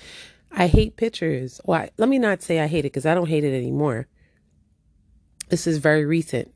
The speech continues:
I don't particularly like vid-, I didn't like videos. You know, now I'm more comfortable. But I was trying to figure out, like, where did that come from? Where did that come from? And I realized it came from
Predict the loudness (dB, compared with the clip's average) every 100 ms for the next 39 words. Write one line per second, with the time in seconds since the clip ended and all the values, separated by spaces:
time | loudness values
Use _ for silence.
0 | _ _ _ _ _ _ _ _ _ -2
1 | -2 2 2 2 0 -6 _ _ _ _
2 | _ _ _ -6 -6 2 2 2 -2 0
3 | 0 0 0 -2 -6 _ -4 -4 -2 -4
4 | -4 -2 -4 -6 -10 _ -2 -2 0 0
5 | 0 0 -4 -8 -10 -4 -2 0 2 2
6 | 2 -2 -4 -4 -6 -4 -6 -4 -6 -8
7 | -20 _ _ _ 0 2 0 -4 _ _
8 | _ _ -2 -2 0 -2 0 0 0 0
9 | -2 -6 -4 -4 -2 -4 -6 -8 -10 -12
10 | -6 -4 -2 -4 -4 -2 -4 -2 -4 -6
11 | -10 -6 -6 -6 -8 -8 -14 _ _ _
12 | _ _ _ _ _ _ 2 2 2 2
13 | 2 2 2 2 0 -2 -6 -8 -8 -6
14 | -2 2 2 0 -4 -4 -2 -2 -4 -6